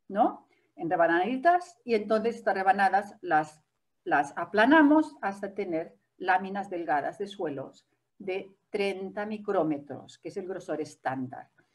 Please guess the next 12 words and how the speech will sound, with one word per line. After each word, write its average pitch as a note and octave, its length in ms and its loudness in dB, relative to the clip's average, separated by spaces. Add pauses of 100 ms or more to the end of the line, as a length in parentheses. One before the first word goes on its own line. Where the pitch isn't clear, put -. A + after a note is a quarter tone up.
(160)
Este A3 220 0
es C4 100 -2
el A#3 100 -6
tamaño A3+ 420 6
que A#3+ 80 0
utilizamos F3+ 520 0
en E3+ 80 -6
nuestro D#3+ 260 -8
laboratorio, E3+ 720 2
que G#3 120 -6
son G3 380 -4
de G3+ 360 -4